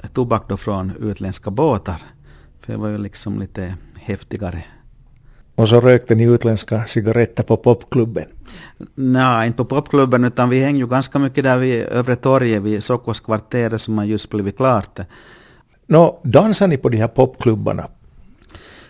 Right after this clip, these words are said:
Speaker 1: På popklubben fanns det också dans, men egentligen den här dansen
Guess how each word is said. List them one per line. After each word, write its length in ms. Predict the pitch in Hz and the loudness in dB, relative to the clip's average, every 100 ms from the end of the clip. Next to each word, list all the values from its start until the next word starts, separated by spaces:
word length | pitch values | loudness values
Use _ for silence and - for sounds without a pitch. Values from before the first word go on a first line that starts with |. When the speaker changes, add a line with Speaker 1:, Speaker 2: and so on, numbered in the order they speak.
| - | -8
Speaker 1:
På 100 | 131 | 2
popklubben 520 | 147 139 185 170 156 | 4 4 2 2 4
fanns 180 | 165 - | 2 4
det 80 | 143 | 2
också 240 | 143 - | 2 0
dans, 440 | 143 156 151 127 139 | 2 4 4 2 0
men 260 | 135 127 120 - - - _ | 0 0 -4 -12 -20 -20 _
egentligen 520 | 127 131 127 139 135 | -2 -2 -2 -2 0
den 100 | 127 | 0
här 120 | 139 135 | -2 0
dansen 640 | 131 180 175 190 165 | 0 0 -2 -4 -4